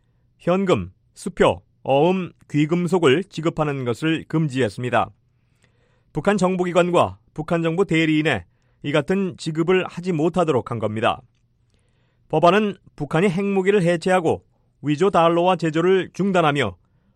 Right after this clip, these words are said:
억류한 외국인들을 풀어주는 등 북한 제재 강화법상 규정된 해제 요건을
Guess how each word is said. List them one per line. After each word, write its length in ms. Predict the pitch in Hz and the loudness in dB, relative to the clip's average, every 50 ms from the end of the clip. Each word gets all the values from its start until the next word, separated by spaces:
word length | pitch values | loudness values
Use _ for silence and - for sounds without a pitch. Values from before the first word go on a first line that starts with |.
| _ | _
억류한 600 | - 127 135 147 156 156 160 156 156 180 190 185 160 - | -6 -4 -2 -2 -2 -2 0 0 0 0 0 -2 -2 0
외국인들을 720 | 135 143 160 151 165 165 165 170 170 165 175 190 190 190 - - | 2 2 2 2 0 -2 -2 -2 -2 0 2 2 2 0 0 -6
풀어주는 500 | - - 208 208 196 165 180 180 185 175 | -10 -4 -2 -2 0 0 -2 -2 0 0
등 200 | 175 127 92 85 _ _ _ _ _ _ _ _ | -2 -2 -4 -6 _ _ _ _ _ _ _ _
북한 340 | - 151 135 - - 185 202 | -12 -12 -8 -4 -2 -2 -2
제재 240 | 190 185 170 165 185 | 0 -2 0 0 -2
강화법상 920 | 170 151 147 151 156 151 - - 139 131 - - 165 175 175 175 165 - - _ - | -2 -2 0 2 2 2 2 0 -2 -2 -2 0 -2 0 -2 -2 -6 -10 -14 _ -12
규정된 600 | - 135 127 151 147 147 143 139 175 180 180 - - - | -8 -4 -2 -2 -2 -2 -2 -2 -2 -2 -4 -6 -6 -4
해제 320 | 139 147 156 147 175 180 | 0 0 0 2 2 2
요건을 440 | 165 156 147 - 175 175 147 107 98 | 2 2 0 2 0 0 2 0 -2